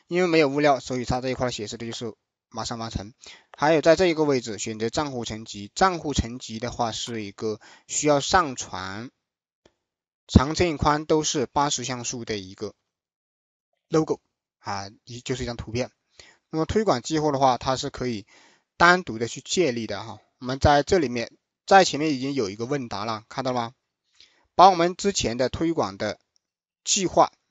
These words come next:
拿过来啊，S M培训，好，S M培训，然后每天的预算五十。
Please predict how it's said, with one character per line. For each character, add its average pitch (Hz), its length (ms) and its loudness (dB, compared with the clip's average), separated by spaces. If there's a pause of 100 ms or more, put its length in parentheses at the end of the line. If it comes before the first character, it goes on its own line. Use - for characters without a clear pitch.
(200)
拿 117 180 -6
过 131 100 -2
来 107 200 -2 (2500)
啊 117 120 -4
，S 151 360 -2
M 147 100 -2
培 117 180 -6
训， 131 200 -10 (3000)
好 - 220 -20
，S 139 220 -4
M 135 100 -4
培 120 120 -6
训， 123 240 -6
然 127 160 -2
后 151 80 6
每 131 160 0
天 131 140 -6
的 135 80 -4
预 143 120 -8
算 135 220 -4 (600)
五 110 120 -16
十。 123 300 -4